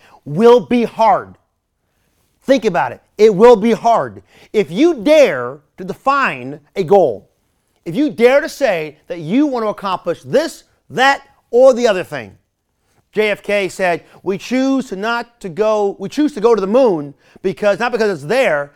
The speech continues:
because it's the hard thing to do. It's the right thing to do. We want to go on that road." You make a decision. You make a decision to have a goal, and you set this in motion no matter what it is.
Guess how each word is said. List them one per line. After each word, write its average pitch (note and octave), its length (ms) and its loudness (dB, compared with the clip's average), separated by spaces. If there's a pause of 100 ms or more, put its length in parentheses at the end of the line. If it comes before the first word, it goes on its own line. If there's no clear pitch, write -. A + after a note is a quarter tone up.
(160)
because F#3+ 400 -2
it's F3+ 140 -10
the F#3 120 -8
hard F3 260 -2
thing D#3 140 -10
to C#3 80 -10
do. A2+ 260 -14
It's - 120 -20
the D3+ 60 -14
right D#3+ 240 -2
thing C3+ 100 -16
to C3+ 60 -14
do. B2+ 120 -12
We B2+ 80 -12
want C3+ 100 -12
to B2+ 40 -14
go C3+ 80 -10
on C3+ 60 -10
that C3 140 -12
road." A#2 320 -12 (340)
You F#3 120 -8
make G#3 340 2
a D#4 60 -4
decision. B2 640 -8 (220)
You F3+ 140 -8
make G#3 320 0
a E4 60 -10
decision G#3+ 360 -8
to F#3 60 -10
have F#3 140 -6
a F#3 40 -6
goal, C3+ 600 -4 (160)
and D#3+ 100 -10
you E3+ 80 -8
set A#3 280 -4
this C#4 160 -12
in B3+ 80 -8
motion A3 320 -6
no E3 40 -8
matter E3 180 -6
what F#3 280 4
it E4+ 100 -4
is. C#3+ 560 -8